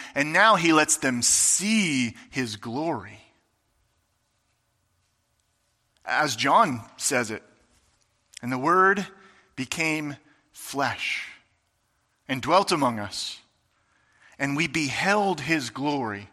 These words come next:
glory as of the only begotten Son from the Father, full of grace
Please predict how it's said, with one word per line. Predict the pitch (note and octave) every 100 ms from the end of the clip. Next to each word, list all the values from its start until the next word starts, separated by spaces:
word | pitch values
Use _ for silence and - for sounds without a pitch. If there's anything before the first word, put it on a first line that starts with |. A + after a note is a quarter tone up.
| _ _ _ _ - - -
glory | C#3 F#3 G3 F#3+ E3+
as | D3 C#3
of | E3+ D3+
the | C#3+ D3+
only | E3 G3 A3+ A#3
begotten | F#3+ F3 F3+ E3+
Son | C#3+ E3 D#3+ D3
from | - D#3
the | D3
Father, | - D3+ C#3 A#2+
full | A2+ - F3+ C3+ G#2 G2 - _
of | - G#2
grace | G2+ A2+ A#2+ G2 - -